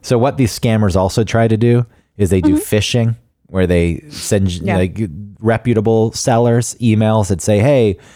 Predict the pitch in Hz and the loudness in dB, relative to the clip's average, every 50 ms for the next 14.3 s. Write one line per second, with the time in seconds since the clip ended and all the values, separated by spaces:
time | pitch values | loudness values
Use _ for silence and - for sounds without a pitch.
0 | - - - - - 113 110 107 104 104 110 110 - - 127 110 110 98 - - | -20 -20 -14 -6 -2 0 2 2 2 2 0 0 0 -2 0 0 -2 -4 -2 -4
1 | 117 - - 147 151 123 117 107 101 98 - - 143 131 117 87 98 107 107 110 | -6 -4 -2 -2 0 0 0 0 0 -2 -2 0 0 0 0 0 0 2 2 2
2 | 104 95 101 95 98 117 123 123 117 113 110 107 98 101 113 117 104 87 80 80 | 2 2 0 2 2 2 2 2 2 2 2 2 2 2 2 2 2 2 0 -2
3 | - _ _ _ _ _ _ _ _ _ 98 98 90 92 92 90 90 90 87 87 | -6 _ _ _ _ _ _ _ _ _ -2 0 2 2 2 2 0 0 -2 -4
4 | - - 101 95 92 90 82 - - 107 98 98 90 90 85 90 95 95 90 85 | -10 -14 -6 -4 -2 -2 -2 -2 -2 0 0 0 0 2 2 2 2 2 0 -2
5 | - - _ _ _ _ _ _ _ _ _ _ _ _ _ _ _ _ _ _ | -4 -10 _ _ _ _ _ _ _ _ _ _ _ _ _ _ _ _ _ _
6 | _ _ _ _ _ _ _ _ _ _ _ _ _ - - 143 139 131 120 - | _ _ _ _ _ _ _ _ _ _ _ _ _ -4 -2 0 0 0 -2 -2
7 | - 170 139 104 90 92 98 85 85 71 73 - - 78 76 - - 76 76 82 | 0 0 2 2 2 2 0 0 -2 -4 -4 -2 -2 -2 -2 -2 -2 -4 -4 -4
8 | - - - 90 85 82 87 - 123 123 101 - 113 104 95 90 - 151 175 135 | -4 -2 0 0 0 0 0 0 0 0 0 0 0 0 0 0 0 0 -2 0
9 | - - 92 90 87 90 92 90 107 87 82 82 71 - - _ - - 107 - | 0 0 0 0 0 -2 -2 0 0 2 2 0 -2 -4 -8 _ -8 -6 -6 -2
10 | - 135 127 120 120 107 - - 107 95 87 92 92 95 90 85 78 76 78 80 | 0 0 0 2 0 0 0 0 0 0 2 2 2 2 2 2 2 2 0 0
11 | 67 57 62 69 76 80 - 87 78 - - 95 87 82 78 82 85 82 85 82 | 0 -2 -4 -4 -6 -4 -4 -4 -4 -2 -2 -2 -2 0 0 0 0 2 2 2
12 | 80 73 67 76 78 80 78 73 71 69 71 - - - - _ _ _ _ _ | 0 0 0 2 2 2 2 2 0 0 -2 -4 -8 -16 -20 _ _ _ _ _
13 | 92 87 82 82 76 76 76 78 - 208 - 90 - 82 78 78 69 - 80 78 | -10 -6 -4 -2 -2 -2 -2 -2 -2 -2 -2 -2 -2 -2 -2 -2 0 0 -2 -2
14 | 76 71 85 90 - - | 0 0 -2 -2 -2 -4